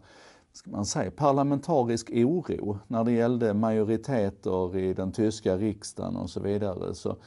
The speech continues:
man hanterade det här på ett snyggt sätt, får man väl säga, eller skickligt sätt ska jag säga, inte snyggt men skickligt.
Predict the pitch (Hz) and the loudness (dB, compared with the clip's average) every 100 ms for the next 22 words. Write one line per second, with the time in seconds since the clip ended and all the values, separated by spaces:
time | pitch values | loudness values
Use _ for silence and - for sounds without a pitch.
0 | - - - 123 131 160 - 196 165 117 | -20 -20 -4 -2 0 0 0 0 2 2
1 | 107 110 131 139 - - - 127 101 - | 0 0 0 -2 -2 -4 -2 -2 -2 -4
2 | - - 101 - - 104 107 101 - 95 | -6 -2 -2 -2 -2 0 0 0 0 2
3 | 110 - 143 - - 170 139 92 - 85 | 2 4 2 2 2 4 4 2 -2 -6
4 | 90 92 151 - 87 - 101 101 107 113 | -6 -6 -4 -2 -2 -2 -6 -2 -2 -4
5 | - 98 | -8 -12